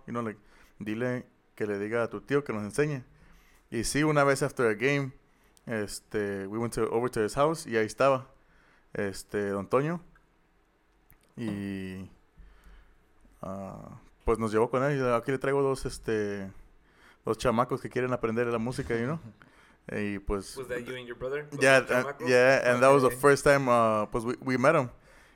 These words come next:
Speaker 1: Y este, y we asked him, you know, like, "Oh, nos, queremos ver si nos puede enseñar a, a tocar, este, guitarra, así como usted". Y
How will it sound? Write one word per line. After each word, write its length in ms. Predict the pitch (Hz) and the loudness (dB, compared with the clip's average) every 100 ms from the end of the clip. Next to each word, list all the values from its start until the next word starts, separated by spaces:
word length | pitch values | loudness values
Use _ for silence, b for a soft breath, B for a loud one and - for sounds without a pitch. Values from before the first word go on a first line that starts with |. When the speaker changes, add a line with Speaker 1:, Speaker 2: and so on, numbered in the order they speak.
| b - | b -12
Speaker 1:
Y 340 | 107 104 101 | -8 -4 -4
este, 760 | 98 95 - - 92 95 95 92 92 127 b b b b - - | -4 -6 -12 -12 -10 -10 -12 -12 -14 -18 b b b b -20 -12
y 380 | 107 107 101 92 | -10 -8 -10 -10
we 160 | 110 110 | -2 2
asked 160 | 147 165 | 2 0
him, 80 | 147 | -2
you 40 | 147 | -2
know, 100 | 156 | -2
like, 240 | 135 - | -4 -6
"Oh, 200 | 123 123 - - | -6 -6 -8 -18
nos, 380 | - 110 - - | -14 -14 -14 -10
queremos 260 | - 117 117 | -4 -2 -2
ver 100 | 117 | -4
si 80 | 120 | -6
nos 120 | 110 | -6
puede 160 | 113 | -2
enseñar 320 | 113 110 110 113 | -2 -4 -6 -6
a, 240 | 107 - | -8 -12
a 40 | |
tocar, 380 | 104 101 113 117 117 _ - | -12 -6 -4 -6 -10 _ -16
este, 640 | - 98 - 107 101 98 113 b b b b | -14 -12 -10 -6 -6 -6 -14 b b b b
guitarra, 320 | 107 101 131 | -6 0 0
así 120 | 135 127 | 0 -6
como 140 | 127 | -6
usted". 240 | 117 - 147 - b b b b b b _ - | -8 -8 -10 -12 b b b b b b _ -6
Y 680 | 113 107 104 101 98 98 | -4 -2 -2 -4 -6 -8